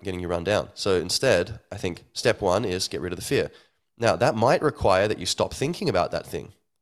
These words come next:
You go, "No, no, I can't stop. This is very important. You know, it's, it would be dangerous to stop thinking about this. I need to," no, look, you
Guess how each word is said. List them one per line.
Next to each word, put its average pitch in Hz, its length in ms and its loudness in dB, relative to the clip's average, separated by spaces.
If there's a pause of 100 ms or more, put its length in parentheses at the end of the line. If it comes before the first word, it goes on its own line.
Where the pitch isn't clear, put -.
You 98 80 -8
go, 107 40 -6
"No, 160 100 4
no, 185 100 6
I 151 100 4
can't 185 240 4
stop. - 280 4 (500)
This 120 140 0
is 123 60 2
very 156 160 8
important. 139 420 4 (220)
You 120 100 -4
know, 110 100 4
it's, 110 160 0
it - 120 -14
would 120 100 -4
be 131 80 -2
dangerous 156 420 4
to - 260 -2 (420)
stop - 200 0
thinking 104 200 -2
about 85 120 -2
this. 92 100 -4
I 113 40 0
need 135 80 2
to," 117 140 0 (800)
no, 117 220 2
look, 104 240 -4 (340)
you 117 600 0